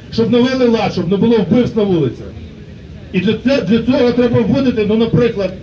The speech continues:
надзвичайний стан і обмежувати права і свободи. А скажіть мені, хто сьогодні з вас, із правоохоронців, хтось довіряє владі настільки, щоб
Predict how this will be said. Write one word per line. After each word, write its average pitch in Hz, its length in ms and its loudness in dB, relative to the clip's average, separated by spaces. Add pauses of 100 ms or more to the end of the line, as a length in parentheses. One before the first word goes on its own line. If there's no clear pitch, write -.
(160)
надзвичайний 202 680 0
стан 170 280 -4 (500)
і 196 60 -2
обмежувати 233 520 0
права 233 320 2
і 202 40 0
свободи. 185 440 -2 (360)
А 202 140 -4
скажіть 277 400 0
мені, 196 240 -2 (300)
хто 330 300 0
сьогодні 277 360 0
з 202 100 0
вас, 233 280 0 (360)
із 233 120 -2
правоохоронців, 262 960 0 (640)
хтось 320 340 0
довіряє 302 500 0
владі 254 380 0
настільки, 262 500 -2
щоб 240 160 -2